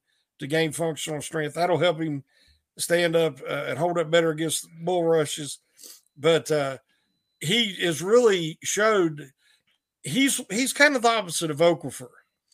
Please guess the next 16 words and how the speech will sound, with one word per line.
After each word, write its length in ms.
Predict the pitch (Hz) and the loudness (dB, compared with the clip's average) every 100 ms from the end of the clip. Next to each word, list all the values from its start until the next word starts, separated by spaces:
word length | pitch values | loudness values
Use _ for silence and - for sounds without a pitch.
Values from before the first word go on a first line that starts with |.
| _ - _ _ _ _ - | _ -20 _ _ _ _ 0
uh, 220 | 165 156 | 4 4
in 140 | 180 175 | 2 0
the, 200 | 170 180 | -2 -2
in 160 | 175 170 | -2 -2
the 40 | |
fact 200 | 151 185 | -2 -4
that 100 | 156 | -2
he's 180 | 165 208 | -2 0
a 60 | 151 | 0
fighter, 520 | - 175 147 127 - _ _ _ _ _ _ - | 0 0 0 -2 -18 _ _ _ _ _ _ 2
and 200 | 165 160 | 2 4
he's 200 | 214 202 | 0 2
had 200 | 196 175 | 0 0
to 60 | |
get 220 | 165 175 151 | -2 -2 2
by 440 | 156 156 139 131 | 4 4 0 -4